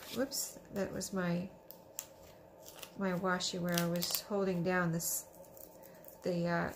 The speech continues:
wax cord. This, it is wax cord that I bound it with, but I was trying to hold it down so I wouldn't have to hold it onto it when I was binding. Anyway, uh,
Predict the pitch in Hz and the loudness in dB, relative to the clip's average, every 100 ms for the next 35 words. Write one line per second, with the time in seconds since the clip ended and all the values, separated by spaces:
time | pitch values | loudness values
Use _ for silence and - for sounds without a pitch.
0 | - - 196 - - - 208 180 175 175 | -2 2 4 4 -2 0 4 4 4 2
1 | 170 - 196 202 190 190 180 - - 185 | -2 -2 2 2 4 4 2 -2 2 2
2 | 180 170 185 185 175 170 165 170 165 175 | 4 2 4 4 4 4 4 2 2 2
3 | 170 170 - 190 170 185 190 170 170 - | 2 0 0 2 2 6 6 6 2 0
4 | 202 180 170 175 170 170 170 180 175 - | 2 4 2 0 2 2 2 2 -2 0
5 | 165 165 - - - - 269 262 240 220 | -4 -4 -8 -18 -18 6 10 10 10 8
6 | 208 - 214 185 190 185 170 - 185 185 | 6 4 2 4 2 2 0 2 2 4
7 | 175 175 180 - - - - - - - | 4 2 0 -4 -18 -20 -20 -20 -20 -4
8 | 226 226 214 196 190 - - 185 185 | 4 8 10 10 10 6 0 2 2